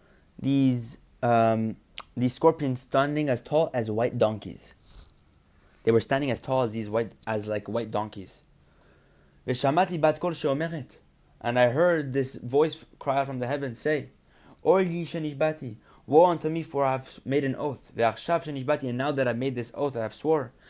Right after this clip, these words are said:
מי מפר לי, who can annul it for me?" So this voice came out from the heavens saying these, this phrase, um, as Rabbi Bar Chana was in the desert, seeing these scorpions encircling this mountain that were standing as tall as these white donkeys.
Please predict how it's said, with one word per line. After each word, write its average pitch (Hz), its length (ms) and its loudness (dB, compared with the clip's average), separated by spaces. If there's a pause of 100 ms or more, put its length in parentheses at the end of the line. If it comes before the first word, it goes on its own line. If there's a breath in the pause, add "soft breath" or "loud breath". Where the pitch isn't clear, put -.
(200 loud breath)
מי 156 200 2
מפר 135 400 2
לי, 113 200 -2
who 143 240 0
can 127 300 -4 (140)
annul 113 340 -2
it 104 100 -6
for 101 120 -12
me?" 64 180 -18 (1120)
So - 100 -10
this 113 120 -2
voice 151 260 0
came 147 160 -4
out 135 80 0
from 127 100 -4
the 120 80 0
heavens 127 260 -2
saying 123 280 -4
these, 120 220 -6
this 117 180 -8
phrase, 143 360 -2 (460 soft breath)
um, 110 360 2 (140)
as 107 100 -6
Rabbi 107 140 -2
Bar 107 140 -2
Chana 117 220 -4
was 101 120 -6
in 120 120 -6
the 110 60 -4
desert, 107 380 -2 (320 soft breath)
seeing 120 200 -6
these 107 140 -4
scorpions 120 400 0
encircling 117 440 -2
this 110 160 -4
mountain 127 460 -2 (300 soft breath)
that 113 100 2
were 117 80 4
standing 127 400 2
as 107 80 -6
tall 120 180 6
as 104 80 -2
these 107 160 -6
white 101 180 -4
donkeys. - 460 -12